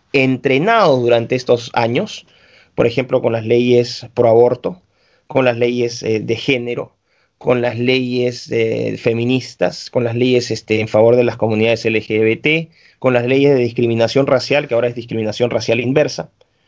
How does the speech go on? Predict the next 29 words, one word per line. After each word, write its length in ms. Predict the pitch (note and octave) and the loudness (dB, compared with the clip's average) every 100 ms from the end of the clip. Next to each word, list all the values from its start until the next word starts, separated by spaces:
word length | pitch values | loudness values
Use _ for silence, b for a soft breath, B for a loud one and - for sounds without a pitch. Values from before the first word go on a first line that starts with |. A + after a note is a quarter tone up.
| _ - | _ -4
porque 200 | A2+ A#2+ | 0 4
ahora 160 | B2 | 4
se 140 | B2 B2+ | 2 0
penaliza 600 | A#2+ A2+ B2 C3 - A#2+ | 0 2 0 0 2 2
el 80 | A#2 | 0
hecho 240 | A#2+ A#2+ | 0 0
de 120 | A2+ | 0
ser 200 | G#2 A#2 | 0 0
blanco, 340 | B2+ B2 F#2 - | 2 0 -2 -8
por 120 | F#2 | -10
ejemplo. 380 | - - - - | -10 -16 -14 -18
O 420 | - _ - - | -18 _ -20 -10
sea, 120 | - | -4
la 180 | F#2 A#2+ | -4 2
peor 220 | B2 C#3 | 2 2
categoría 500 | C#3+ C#3 B2 A#2+ C3+ | 0 0 2 2 2
que 80 | C3 | 0
podrías 380 | A#2+ A#2+ B2+ - | 0 0 0 -2
tener 260 | B2 B2 | -2 0
ahora 240 | A#2 A#2 A2+ | 2 2 0
en 80 | |
este 220 | A2+ A2+ A#2 | -4 -4 -2
mundo 260 | B2+ B2 | 0 0
es 80 | A2+ | 0
ser 160 | - A2 | 0 0
blanco, 580 | A#2+ D#3 F#3+ F#3 A3+ - _ _ _ _ | 0 0 -4 -8 -12 -14 _ _ _ _
heterosexual 840 | - - E3 C3+ B2+ - C3+ E3 - _ _ _ _ - | -4 0 0 0 -4 0 -2 -2 -8 _ _ _ _ -8
y 100 | - | -4
cristiano. 560 | B2 A2+ - - - | -2 -2 -4 -6 -10